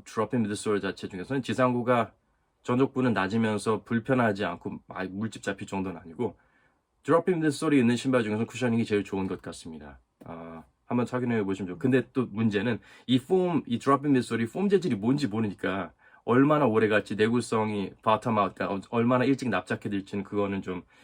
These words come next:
미지수인 것 같습니다. 그래도 예전에 루나론 들어있던 코비 나인 같은 경우는 진짜 신자마자 푹 꺼졌었거든요. 그거보다는 낫겠죠. 시간이 많이 지났으니까. 아,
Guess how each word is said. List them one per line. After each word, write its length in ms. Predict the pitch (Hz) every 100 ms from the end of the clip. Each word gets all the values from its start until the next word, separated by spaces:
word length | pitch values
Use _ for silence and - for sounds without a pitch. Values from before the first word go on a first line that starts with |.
| _
미지수인 380 | - 110 101 101
것 80 | 95
같습니다. 380 | - - 85 78
그래도 520 | - 170 135 143 98 - _ - -
예전에 380 | 131 135 160 127
루나론 1000 | 123 156 185 170 160 147 139 135 135
들어있던 600 | 120 117 104 - 107 98 - _ _ - -
코비 240 | - 147 139
나인 220 | 98 98
같은 240 | 98 104
경우는 180 | 98 107
진짜 220 | - 98
신자마자 600 | 104 - 180 175 143 120 - _ _
푹 160 | - -
꺼졌었거든요. 580 | 156 110 104 - 143 175
그거보다는 640 | - 147 127 101 127 175
낫겠죠. 480 | - - - - - _ _ _ _
시간이 340 | - 104 95
많이 220 | 87 85
지났으니까. 640 | - - - - - - - _ _ _ _ _ _
아, 540 | 110 104 98 87 -